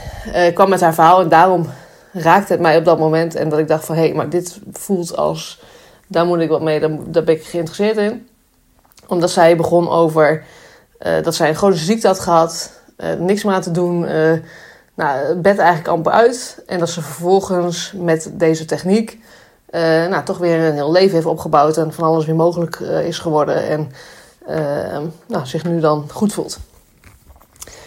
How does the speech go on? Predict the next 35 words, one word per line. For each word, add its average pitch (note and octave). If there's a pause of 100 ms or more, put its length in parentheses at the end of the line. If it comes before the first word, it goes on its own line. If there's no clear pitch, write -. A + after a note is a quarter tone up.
(400)
Dat, A3
eh, G3+
inspireerde G3
mij F#3+
natuurlijk. G3
Dat F3+
wilde C#3
ik -
ook. D#3 (640)
Eh, D3+ (1000)
niet G#3
een F3+
leven E3+
laten D#3
leiden D#3
door D#3
je D#3+
pijn. D3 (720)
En G#3
nu A#3 (360)
is C4
het B3
zo A#3+
dat G#3+ (220)
met G#3
haar F3+
loslaattechnieken, G3+
die F3
ik E3
ook D#3+
al D#3+
wel D#3
vaker F#3
nu, F3 (300)
eh, C#3